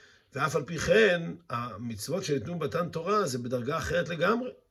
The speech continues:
כיוון שמתן תורה התווסף העניין של "ובנו בחרת", הבחירה בבני ישראל, שהיא בחירה, כפי שמבואר בחסידות, מגיע-, מגיעה מעצמותו של הקדוש ברוך הוא.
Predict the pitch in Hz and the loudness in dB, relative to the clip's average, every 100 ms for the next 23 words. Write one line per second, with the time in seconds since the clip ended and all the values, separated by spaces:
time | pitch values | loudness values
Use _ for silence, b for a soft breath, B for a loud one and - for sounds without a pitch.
0 | _ _ _ B B B B - 135 123 | _ _ _ B B B B -6 0 2
1 | 123 117 151 147 147 160 131 131 165 143 | 2 0 0 0 0 0 0 0 0 2
2 | 147 147 139 123 147 151 135 - 160 185 | 2 4 2 4 2 0 -2 0 0 0
3 | - 123 104 113 147 156 123 101 _ b | -2 -2 -2 -2 -2 -2 -4 -8 _ b
4 | b b b 123 107 135 131 110 - - | b b b -4 4 8 8 4 -10 -14
5 | 107 139 160 139 131 123 123 151 - _ | 0 0 2 0 2 2 2 -4 -10 _
6 | _ _ _ - B B - 143 156 120 | _ _ _ -20 B B -6 -4 -4 -2
7 | 101 131 165 - 147 147 139 156 135 139 | 2 4 2 0 -4 2 2 2 -2 -4
8 | 127 147 135 120 131 143 139 123 131 160 | -4 -4 -4 0 2 2 0 -2 2 2
9 | 156 135 131 - 135 131 98 - 196 160 | 2 0 0 -2 0 0 -2 2 2 4
10 | 143 135 127 143 113 143 127 143 | 0 0 2 2 0 -4 -4 -8